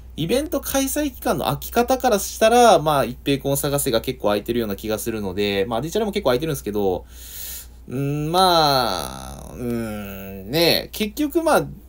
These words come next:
その、まあ、期間の話とかもそうですけど、どこ取ってもこの三つのイベント、ある程度可能性がね、平等にありそうなんですよね。まあ、普通に一平君一週間とかでもありえなくはないしね。まあ、一、一平君を開催するにしても、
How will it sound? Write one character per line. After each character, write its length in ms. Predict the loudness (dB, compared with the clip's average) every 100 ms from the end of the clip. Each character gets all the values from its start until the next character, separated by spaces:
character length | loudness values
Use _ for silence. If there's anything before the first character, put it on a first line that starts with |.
| -4
そ 240 | -2 0
の、 460 | 0 2 2 0 0
ま 100 | -2
あ、 40 |
期 160 | -2 -4
間 200 | -2 0
の 80 | 2
話 500 | 0 0 0 0 0
と 80 | -4
か 180 | 0 -2
も 60 |
そ 280 | 0 0 2
う 20 |
で 100 | 2
す 120 | 0 -2
け 80 |
ど、 180 | -2 -2 -6 -20 -20 -14 0
ど 180 | 2
こ 120 | 2 4
取 200 | 2 4
っ 20 |
て 100 | 2
も 120 | 4
こ 100 | 2
の 100 | 2
三 120 | -2
つ 140 | -6 -2
の 80 |
イ 60 | 0
ベ 100 | 0
ン 60 | 2
ト、 120 | 2
あ 40 |
る 60 | 2
程 160 | 0
度 80 | 0
可 160 | 0 0
能 140 | 0
性 180 | -2 0
が 80 | 0
ね、 140 | -2
平 180 | -2 -2
等 100 | -2
に 100 | -4
あ 60 | -4
り 100 | -6
そ 140 | -8
う 40 |
な 80 | -8
ん 40 | -10
で 60 |
す 80 | -12
よ 60 | -10
ね。 220 | -10 -8
ま 80 | -8
あ、 20 |
普 100 | -6
通 140 | -4 -2
に 100 | -2
一 80 |
平 120 | -4 -4
君 140 | -4
一 80 | -4
週 180 | -2 -2
間 120 | 0
と 60 |
か 80 | -2
で 60 | -2
も 100 | -2
あ 40 |
り 80 | -2
え 60 | -4
な 100 | -4
く 40 |
は 60 | -6
な 80 |
い 60 | -8
し 100 | -12
ね。 100 | -14
ま 80 | -12
あ、 20 |
一、 260 | -12 -16 -12
一 140 | -12
平 180 | -2 -2
君 200 | -2 -4
を 60 | 0
開 160 | 2
催 140 | 2 0
す 80 | 0
る 80 |
に 100 | -2
し 80 | -2
て 100 | -2
も、 440 | 0 0 0 0